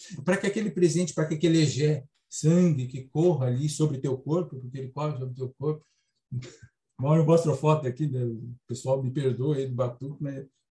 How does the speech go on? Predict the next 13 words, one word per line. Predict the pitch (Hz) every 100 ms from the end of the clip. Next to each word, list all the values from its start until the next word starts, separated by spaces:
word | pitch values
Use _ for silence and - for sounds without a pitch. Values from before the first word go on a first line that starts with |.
| _ -
tem | 131
fo-, | - 123 127 120 113
mas | 120 123 - - - -
tá | 147
a |
foto | 151 156 196
no |
livro, | 190 190 165
posso | 180 -
falar, | 170 139 131
né? | 131 - - - - -
É, | 147 143 143 120 - - 151
aquilo, | 151 180